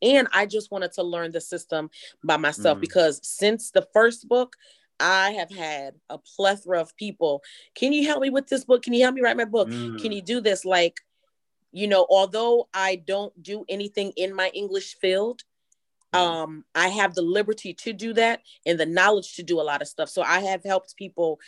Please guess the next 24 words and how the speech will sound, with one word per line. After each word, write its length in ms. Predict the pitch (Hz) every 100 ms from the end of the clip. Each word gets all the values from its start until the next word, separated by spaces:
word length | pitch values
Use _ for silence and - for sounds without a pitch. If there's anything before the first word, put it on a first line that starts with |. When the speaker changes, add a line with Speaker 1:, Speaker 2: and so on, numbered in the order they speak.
| - -
Speaker 1:
like, 140 | 135 131
write 320 | 151 165 -
dissertations 880 | 151 175 165 - 175 175 180 180 175
and 180 | 156 143
theses 600 | 185 180 - 107 208 202
Speaker 2:
Mm. 40 | -
Speaker 1:
for 380 | 160 147 143 - - -
their 100 | 165
P 240 | 170 - 180
H 240 | 160 151
Ds 320 | 147 175 180 165
and 120 | 156
help 280 | 190 190 -
them. 220 | 151 143 - -
So 180 | - 196
I 140 | 160
see, 260 | 180 - 226
like, 220 | 185 180 -
you 80 |
know, 140 | 202 175
the 120 | 156
door 360 | 139 175 214 262
has 280 | 240 165 -
opened 440 | 165 156 156 147